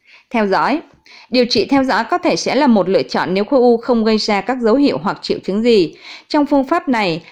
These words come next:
bạn sẽ cần được theo dõi chặt chẽ bằng các xét nghiệm thường xuyên để xác định sự phát triển của khối u. Rất nhiều người có khối u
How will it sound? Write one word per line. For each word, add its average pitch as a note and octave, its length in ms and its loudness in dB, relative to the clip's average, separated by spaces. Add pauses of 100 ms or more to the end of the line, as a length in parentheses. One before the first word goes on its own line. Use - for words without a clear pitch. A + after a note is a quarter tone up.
bạn A3+ 180 -4
sẽ - 260 -6
cần A3+ 180 2
được F#3+ 180 0
theo A#3 160 0
dõi G3+ 280 -2
chặt C#4 180 0
chẽ D#3+ 180 -2
bằng A3+ 220 -2
các B3+ 140 -6
xét D#4 220 -6
nghiệm B3+ 180 0
thường F3+ 220 -4
xuyên G3+ 340 0
để D3 120 0
xác E4 220 -6
định A3+ 160 -2
sự - 200 -4
phát C#4 220 -4
triển C3+ 260 -2
của C#3 160 -4
khối F#3 200 0
u. G#3 280 4 (640)
Rất F#4 180 -2
nhiều C4+ 160 4
người G#3+ 180 4
có A3 160 -4
khối C4 160 2
u C4 180 2